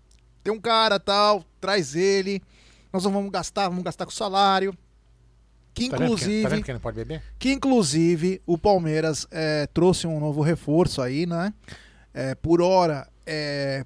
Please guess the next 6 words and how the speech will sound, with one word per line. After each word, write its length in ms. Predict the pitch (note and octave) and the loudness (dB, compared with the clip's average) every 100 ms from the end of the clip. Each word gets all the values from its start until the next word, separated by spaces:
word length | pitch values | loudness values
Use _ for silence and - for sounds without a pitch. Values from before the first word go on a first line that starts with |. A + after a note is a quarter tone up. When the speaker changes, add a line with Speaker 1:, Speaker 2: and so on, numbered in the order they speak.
| - | -4
Speaker 1:
para 220 | D3+ D#3+ | 0 0
o 40 | D#3+ | 0
sub-vinte, 920 | - F#3+ F#3+ F#3+ B2+ D3 G3 - C4 _ _ _ _ _ _ | -2 -4 0 -2 -2 -4 -4 -6 -10 _ _ _ _ _ _
mas 260 | C3+ C3+ A#2+ | -10 -8 -2
depois, 760 | D3 - D#3+ D#3 C3+ - - - _ - | -4 0 2 4 2 -4 -12 -16 _ -12
é, 440 | B2+ B2+ B2 | -10 -10 -10